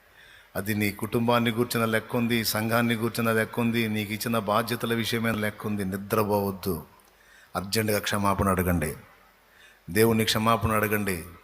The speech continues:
దిద్దుకోండి, మారు మనసు పొందండి. ఇక ముందు ఎన్ని రోజులు ఉన్నాయో తెలియదు నీకు నాకు. ఆ రోజులు ప్రతిరోజు విలువగా బతకండి, ప్రతిరోజు విలువగా గౌరవనీయంగా బతకండి, దేవుని ముందు ఘనంగా బతకండి,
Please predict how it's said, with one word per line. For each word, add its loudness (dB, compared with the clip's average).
దిద్దుకోండి, 2
మారు 2
మనసు 0
పొందండి. 4
ఇక -2
ముందు 0
ఎన్ని 2
రోజులు 6
ఉన్నాయో 8
తెలియదు 6
నీకు 4
నాకు. 4
ఆ 2
రోజులు 2
ప్రతిరోజు 2
విలువగా 6
బతకండి, 0
ప్రతిరోజు 4
విలువగా 2
గౌరవనీయంగా 4
బతకండి, -2
దేవుని 4
ముందు 2
ఘనంగా 4
బతకండి, -2